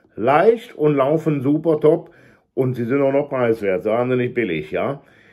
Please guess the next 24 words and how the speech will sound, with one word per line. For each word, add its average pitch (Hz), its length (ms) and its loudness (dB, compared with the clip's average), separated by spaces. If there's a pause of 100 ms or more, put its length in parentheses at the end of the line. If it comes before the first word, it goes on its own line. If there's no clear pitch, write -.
(200)
Ist 160 220 4
wohl 143 200 4
halt 135 180 0
so, 147 180 2
wenn 143 100 4
die, 139 80 0
glaub 135 200 4
ich, 143 60 0
auf 123 80 2
dem 123 80 -4
Fußboden 151 520 0
aufschlagen, 127 800 0
dann 123 300 0
dürften 131 340 -2
die 123 140 0
kaputt 120 400 -2
sein, 90 280 -2
weil 98 120 0
das 113 160 2
ist 147 140 -4
auch 127 180 -2
so 139 80 -2
ein 110 100 -2
Hartkunststoff. 127 840 -4